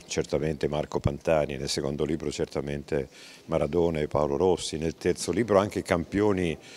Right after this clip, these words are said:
non dello sport, perché ce ne sono tantissimi e qui incontro o faccio incontrare fra di loro Massimo Troisi e, e Pino Daniele. E nell'ultimo è difficile scegliere, comunque il libro è dedicato a Gianluca Vialli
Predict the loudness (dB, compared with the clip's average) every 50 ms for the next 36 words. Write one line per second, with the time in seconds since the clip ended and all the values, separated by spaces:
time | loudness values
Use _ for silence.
0 | -20 -20 -16 -10 -6 -4 -2 -2 0 0 0 2 0 0 0 4 6 6 6 6
1 | 4 -2 -4 -4 -4 -6 -6 -8 -8 -6 -6 -6 -4 -4 -4 -4 -4 -2 -2 -2
2 | -2 -2 -2 -4 -6 -6 -6 -6 -6 -6 -4 -4 -2 -2 -2 -2 -4 -6 -8 -8
3 | -4 -2 -2 -2 -2 -4 -4 -4 -4 -4 -6 -10 -16 -10 -6 -4 -2 2 2 2
4 | 2 2 0 -2 -2 -2 -2 0 0 0 0 0 -2 -2 -2 -2 0 0 0 0
5 | 0 0 -2 -2 -2 -2 -2 -4 -4 -4 -6 -4 -4 -2 -2 -2 -2 -2 -4 -4
6 | -6 -4 -4 -2 -2 -2 -4 -4 -6 -10 -14 -18 -18 -12 -10 -8 -6 -4 -4 -2
7 | -2 -2 -4 -4 -4 -4 -2 -2 -4 -4 -6 -8 -10 -16 -18 -18 -18 -16 -16 -18
8 | -16 -8 -4 -2 0 2 4 6 6 6 6 4 2 2 2 2 0 0 -4 -4
9 | -4 -4 -4 -2 0 0 0 2 2 0 0 0 0 2 2 2 2 2 0 0
10 | -2 -2 -2 -2 0 2 2 4 4 4 4 2 2 2 0 0 -2 -4 -4 -4
11 | -2 -2 -2 0 0 0 0 0 0 0 0 0 2 2 2 2 0 0 0 0
12 | 2 4 4 4 4 4 2 0 0 -2 -2